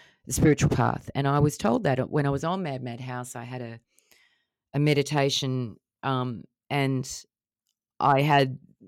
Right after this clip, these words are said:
I've written about this in a couple of books, but what I would call the Christian God of my youth, the, the God of my understanding as I grew, was brought up as a Christian Catholic child, that particular version of God spoke to me during meditation whilst I was on the set of Mad Mad House.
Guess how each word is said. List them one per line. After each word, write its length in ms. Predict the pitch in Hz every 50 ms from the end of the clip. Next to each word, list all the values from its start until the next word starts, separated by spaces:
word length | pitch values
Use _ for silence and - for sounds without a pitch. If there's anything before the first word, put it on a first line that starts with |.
| 73 71
I've 220 | 127 147 143 151
written 180 | 170 151 117 139
about 240 | 123 127 117 -
this 140 | - 127 -
in 60 | 131
a 40 | 127
couple 260 | - - 143 - 135
of 80 | 127 117
books, 280 | - 117 123 - - -
but 180 | 135 127 - - _ - - - - - - - - - - - - - _ _ _ _ _ -
what 160 | 165 180 175
I 140 | 175 170 175
would 140 | 180 180 175
call 180 | - 190 175
the 80 | 147 156
Christian 460 | - - 190 180 - - - 151 147
God 240 | 139 147 151 151 147
of 100 | 131 131
my 160 | 135 131 135
youth, 480 | 135 123 143 143 131 113 120 - - -
the, 480 | 123 127 123 123 123 123 123 123 - - -
the 80 | 131 127
God 380 | 131 135 131 131 131 120 -
of 100 | 120 113
my 220 | 135 127 123 127 127
understanding 720 | 127 127 131 127 - - 143 135 135 135 131 131 127 123
as 100 | 123 123
I 160 | 131 123 127
grew, 240 | 127 - 135 131 -
was 160 | - 143 127 -
brought 260 | - 139 139 139 139
up 120 | 131 131
as 100 | 123 -
a 60 | 127
Christian 440 | - - 151 139 - - - 131 120
Catholic 420 | - - 139 131 131 135 120 - -
child, 480 | - - 143 131 127 120 120 117 120 _ _ _ _ _ _ _ -
that 260 | 117 143 139 123 -
particular 400 | - 151 - 160 - 156 143 131
version 400 | 123 127 131 139 147 147 147 147
of 160 | 131 117 - -
God 420 | - 127 120 120 123 117 123 -
spoke 340 | - - - 135 135 135 -
to 120 | - 139
me 160 | 127 123 123
during 260 | 123 - 123 123 123 127
meditation 680 | 127 127 135 135 - - 120 127 131 - - 117 113
whilst 320 | 120 120 123 120 - - 139
I 40 |
was 120 | 127 127 131
on 140 | 123 123 127
the 40 | 123
set 220 | - - 131 120
of 140 | 123 123 -
Mad 160 | 123 123 131
Mad 160 | 131 127 131
House. 440 | 127 131 110 92 78 - - - -